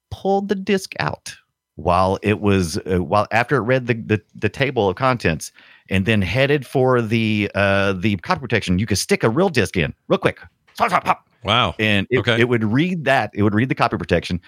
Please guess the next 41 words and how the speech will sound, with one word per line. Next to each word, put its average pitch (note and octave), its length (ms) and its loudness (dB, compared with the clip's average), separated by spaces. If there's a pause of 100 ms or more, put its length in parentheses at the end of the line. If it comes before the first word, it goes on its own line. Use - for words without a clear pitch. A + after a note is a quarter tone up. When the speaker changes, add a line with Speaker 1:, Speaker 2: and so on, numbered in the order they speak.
(140)
Speaker 1:
And F#2 160 0
then C3 140 2
as B2 140 2
soon F#3+ 320 0
as F3 160 2
the, D3 140 4
the A#2+ 220 -4
laser C3 380 0
starts A2 300 0
moving C#3+ 720 2
back C3 300 -2
towards C3 420 -2
the G2+ 120 -2
center B2+ 300 0
to E2+ 100 -6
get F#2+ 120 -2
back G2 180 -4
to - 80 -6
the F#2 60 -2
table G#2 220 0
of F#2 60 -10
contents G2 380 -2
and - 60 -14
start F2+ 240 -2
the F#2 40 -8
game, F#2 280 -2 (380)
you A2 100 0
pull G3+ 280 -2
the, F3+ 280 0
pull G#3 140 -2
the F#3+ 60 0
real F#3+ 160 2
disc F#3+ 220 0
out F#3 200 0 (300)
and C3 140 0
you D3 60 4
put A#3+ 160 0
the A3 80 0
fake A3+ 240 -2
one G#3 100 0
in G3+ 220 0